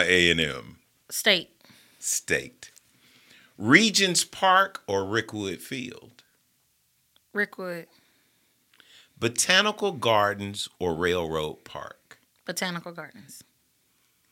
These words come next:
Speaker 1: Protective Stadium or Legacy Arena?
Speaker 2: Is that not the same thing?
Speaker 1: Mm-mm.
Speaker 2: Oh, Legacy
Speaker 1: Protect-
Speaker 2: Arena is the, uh, okay, yeah. Uh, Protective Legacy.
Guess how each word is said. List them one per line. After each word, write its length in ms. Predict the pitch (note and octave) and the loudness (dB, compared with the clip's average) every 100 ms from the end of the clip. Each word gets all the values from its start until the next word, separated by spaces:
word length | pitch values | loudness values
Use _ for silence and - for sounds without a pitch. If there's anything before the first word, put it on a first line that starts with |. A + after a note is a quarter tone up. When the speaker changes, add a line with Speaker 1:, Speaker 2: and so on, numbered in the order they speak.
| _ _ | _ _
Speaker 1:
Protective 720 | - A#2+ - C#3 A#2+ - G#2 F2+ | -4 -2 2 4 4 4 -2 0
Stadium 800 | - D#3 G3 E3 F#2 D#2+ F2 G2 _ | 0 2 2 0 -2 -4 -6 -12 _
or 120 | - E2+ | -10 -6
Legacy 600 | F2 D#2+ E2+ - F2 E2 | -4 -4 -6 -8 -6 -6
Arena? 440 | E2+ G2 D#2 C#2+ _ _ _ _ _ _ _ _ _ _ _ _ _ _ _ _ _ _ _ _ _ _ _ _ _ _ _ _ _ _ _ _ _ B3+ | -4 -8 -10 -16 _ _ _ _ _ _ _ _ _ _ _ _ _ _ _ _ _ _ _ _ _ _ _ _ _ _ _ _ _ _ _ _ _ -20
Speaker 2:
Is 120 | B3 | -20
that 160 | - C#4 | -14 -8
not 180 | C#4+ | -8
the 100 | C#4 | -8
same 260 | B3 C#4+ D4+ | -10 -12 -12
thing? 200 | C#4 D#4+ F#4+ _ _ _ _ _ - | -18 -20 -20 _ _ _ _ _ -16
Speaker 1:
Mm-mm. 320 | - - G2+ | -14 -14 0
Speaker 2:
Oh, 140 | A#3+ B3 | 4 8
Legacy 280 | C4 B3 C#4 | 8 8 6
Speaker 1:
Protect- 140 | B3 | 8
Speaker 2:
Arena 160 | B3 A3+ | 8 6
is 100 | G#3+ | 2
the, 160 | G3+ | 4
uh, 160 | F#3+ G3 | 4 2
okay, 140 | G3+ | 2
yeah. 160 | G#3 E3+ - - - - | 4 4 0 -14 -12 4
Uh, 580 | G#3 C4+ C4+ C4 C4 | 10 12 12 12 10
Protective 540 | B3 G#3 A3 G#3+ A3 G#3+ | 6 -2 -12 -12 -14 -12
Legacy. 500 | G3+ G3 F#3 G3 | -8 -8 -8 -10